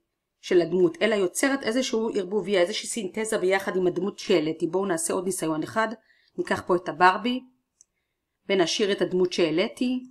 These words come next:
ונבקש להחליף פנים. כמה רגעים קצרים, והתוצאה מרהיבה בעיניי. עכשיו תדמיינו לכם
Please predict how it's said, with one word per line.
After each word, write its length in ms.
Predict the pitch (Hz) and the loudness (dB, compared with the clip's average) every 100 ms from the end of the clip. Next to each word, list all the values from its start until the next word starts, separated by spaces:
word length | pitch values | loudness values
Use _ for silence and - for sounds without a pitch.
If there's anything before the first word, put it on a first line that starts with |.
| _ 185 | _ -6
ונבקש 680 | 202 170 - 240 240 - - | -4 -4 -4 -2 -2 -4 -6
להחליף 320 | 170 220 240 - | -4 -2 -4 -2
פנים. 440 | 208 175 165 156 - _ _ _ _ _ _ _ | 2 2 0 -4 -12 _ _ _ _ _ _ _
כמה 220 | - 214 202 | -4 0 2
רגעים 340 | 190 180 190 | 0 0 -2
קצרים, 640 | - - 160 208 262 277 262 _ _ - | -4 -6 -4 0 2 2 0 _ _ -8
והתוצאה 840 | 160 - 160 - - - 196 214 226 _ _ - - - | -8 -6 -10 -6 -6 -4 -4 -4 -8 _ _ -8 -6 -6
מרהיבה 640 | 180 180 160 180 160 175 | -2 -2 0 2 2 2
בעיניי. 460 | 165 170 147 165 160 160 | 0 -2 -4 -8 -10 -16
עכשיו 220 | - - | -18 -8
תדמיינו 480 | 226 214 196 190 214 | -2 0 2 0 0
לכם 320 | 208 180 | -2 0